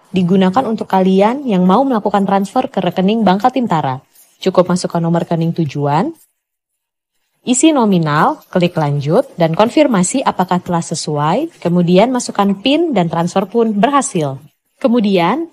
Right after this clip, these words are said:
ada menu riwayat transaksi. Menu ini digunakan untuk melihat transaksi sesuai dengan periode yang kamu inginkan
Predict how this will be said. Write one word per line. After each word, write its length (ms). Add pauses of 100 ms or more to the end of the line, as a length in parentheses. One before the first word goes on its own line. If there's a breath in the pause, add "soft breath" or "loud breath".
ada 240
menu 240
riwayat 320
transaksi. 720
Menu 240
ini 320
digunakan 640 (240)
untuk 240
melihat 320
transaksi 720
sesuai 460
dengan 180
periode 560
yang 160
kamu 160
inginkan 720